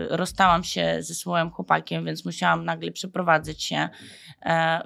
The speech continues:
więc gdzieś tam, no, naprawdę mój poziom i psychiczny, i finansowy, y, no, był bardzo, na bardzo takim, wiesz, y, w bardzo dużym dołku,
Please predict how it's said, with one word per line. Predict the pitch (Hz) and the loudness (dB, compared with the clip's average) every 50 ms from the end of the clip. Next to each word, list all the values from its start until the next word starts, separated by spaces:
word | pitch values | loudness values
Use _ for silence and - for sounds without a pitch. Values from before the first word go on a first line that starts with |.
| 160 175 | -6 -4
więc | 170 170 170 170 170 | -4 -4 -4 -4 -8
gdzieś | 165 - 185 196 - | -6 -2 -2 -2 0
tam, | - - 208 180 180 180 - - - - - - - - _ _ _ _ - - _ | 4 4 6 6 4 2 -2 -8 -12 -18 -20 -20 -20 -20 _ _ _ _ -18 -6 _
no, | 202 202 | 0 2
naprawdę | 202 196 196 226 220 220 226 214 208 202 202 190 - - - - | 2 4 6 6 6 6 6 4 4 4 2 0 -4 -10 -8 -4
mój | 175 185 190 | -4 -4 -2
poziom | 185 - 214 - 208 202 202 185 185 185 185 185 - - - - - - _ - | 0 2 4 4 4 4 4 2 2 0 -2 -6 -10 -16 -20 -20 -20 -20 _ 2
i | 214 240 233 | 4 4 4
psychiczny, | - - - 262 - - 220 - - - 214 202 190 185 185 | 6 6 6 6 6 4 2 0 2 2 4 4 4 4 2
i | - - 175 | 0 -2 -4
finansowy, | 170 - 233 233 233 240 233 196 - - 220 190 175 170 165 160 165 165 165 - - - - 196 - _ - - | 0 2 6 8 8 8 8 8 8 8 8 8 8 6 4 4 2 2 0 -4 -12 -14 -14 -16 -18 _ -6 -4
y, | - 147 - - - - | -4 -2 -4 -6 -4 0
no, | - 220 | 2 4
był | 214 214 233 208 | 6 6 6 6
bardzo, | 202 233 226 226 202 214 208 190 | 6 4 4 4 0 -4 -4 -4
na | 196 208 | -2 2
bardzo | 202 220 214 202 185 190 | 4 4 4 4 0 -4
takim, | - - - - 170 160 | -6 -6 -4 -2 0 0
wiesz, | 76 71 - - - - - | 2 0 0 0 -4 -6 -6
y, | 50 50 50 50 - - - - - - 53 65 185 214 208 190 | -8 -10 -10 -12 -14 -16 -16 -10 -6 -2 0 2 4 4 4 2
w | 196 196 | 4 4
bardzo | 233 254 254 208 226 | 6 6 6 4 4
dużym | 202 220 233 220 226 226 | 2 2 2 4 4 6
dołku, | 202 190 160 151 151 - | 6 6 6 6 2 -6